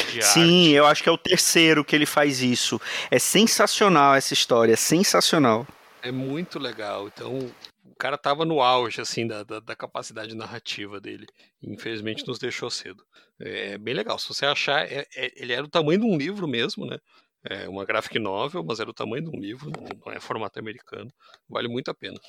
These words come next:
Speaker 2: Só dando o serviço completo, o primeiro realmente é o ca-, é O Caçador, não é A Caçada, é o, a, O Caçador, depois o segundo é A Or-, Orga-, A Organização, o terceiro é O Golpe, e esse último, Jogo Mortal, que foi lançado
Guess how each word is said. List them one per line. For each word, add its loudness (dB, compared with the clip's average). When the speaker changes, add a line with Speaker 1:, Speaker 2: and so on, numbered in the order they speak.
Speaker 2:
Só 2
dando 4
o -4
serviço 2
completo, 2
o -2
primeiro 6
realmente 6
é 6
o 0
ca-, -2
é 8
O 0
Caçador, 2
não 6
é 6
A 6
Caçada, 2
é 6
o, 4
a, 0
O -2
Caçador, 2
depois 4
o 2
segundo 6
é 8
A 6
Or-, 0
Orga-, 4
A 8
Organização, 4
o 0
terceiro 6
é 8
O 4
Golpe, 4
e 2
esse 4
último, 4
Jogo 4
Mortal, 4
que -6
foi 2
lançado 4